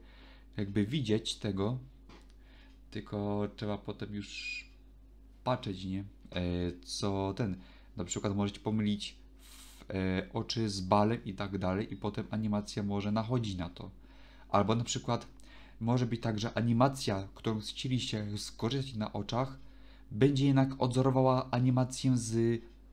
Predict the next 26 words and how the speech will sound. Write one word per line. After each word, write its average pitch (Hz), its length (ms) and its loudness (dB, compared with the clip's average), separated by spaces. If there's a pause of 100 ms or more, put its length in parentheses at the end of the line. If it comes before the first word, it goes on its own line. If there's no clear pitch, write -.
bala, 92 380 2 (460)
a 110 120 2
nie 110 240 4 (540)
będzie 92 460 -2
ideal-, 101 420 -8 (480)
a 110 80 -2
nie 110 100 2
będzie 98 180 0
taka, 98 260 -6
jaką 92 360 -6 (160)
byście, 101 400 -6
byście - 300 -10
chcieli. - 280 -10 (1300)
I - 60 -2
przede - 180 -2
wszystkim 185 500 -2
tak, 101 340 -4 (600)
na 139 380 4 (220)
ekranie 113 600 6 (260)
te 110 160 2
żółte 147 320 0
linie, 117 520 6
siatki, - 560 -4
które 110 300 -4
są 127 220 -2
prezentowane, 110 760 0